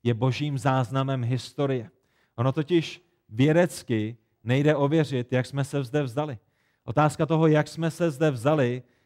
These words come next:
není vědeckou otázkou, ale historickou otázkou.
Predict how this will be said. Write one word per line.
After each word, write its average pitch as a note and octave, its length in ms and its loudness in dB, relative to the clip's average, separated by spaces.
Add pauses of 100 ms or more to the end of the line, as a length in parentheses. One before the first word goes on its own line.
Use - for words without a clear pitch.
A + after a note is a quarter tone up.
není D3 260 2
vědeckou D3+ 480 2
otázkou, C3 540 2
ale C#3 140 4
historickou D3 640 0
otázkou. A2+ 640 -8